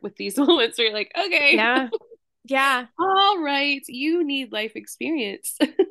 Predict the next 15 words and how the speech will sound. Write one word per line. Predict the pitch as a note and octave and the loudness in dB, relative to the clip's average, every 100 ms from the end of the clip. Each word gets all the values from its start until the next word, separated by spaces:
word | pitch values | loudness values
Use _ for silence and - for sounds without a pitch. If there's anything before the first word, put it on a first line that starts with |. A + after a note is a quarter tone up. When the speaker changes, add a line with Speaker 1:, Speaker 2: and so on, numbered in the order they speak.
| - - _ | -4 -20 _
Speaker 1:
You | F4+ | -6
Speaker 2:
Yep. | G3+ A3+ B3+ D#4+ - | 2 4 6 4 4
Speaker 1:
need | D4+ C4+ - _ - | -4 -10 -14 _ -10
not | B3 C#4 C#4+ - | -4 -2 -2 -4
the | C#4 | -8
softest | - A3+ A3+ B3 - | -4 -4 -4 -10 -8
place | A#3 A3 | -10 -8
to | G#3+ | -8
land | A#3 E4 D4 | -6 -4 -4
all | A3 | -6
the | G#3+ A3 | -6 -8
time. | G#3+ G#3 | -8 -8
Like, | G#3+ G#3 | -10 -12
you | A3 A#3+ | -10 -8
need | A#3+ A#3+ A3+ | -6 -6 -6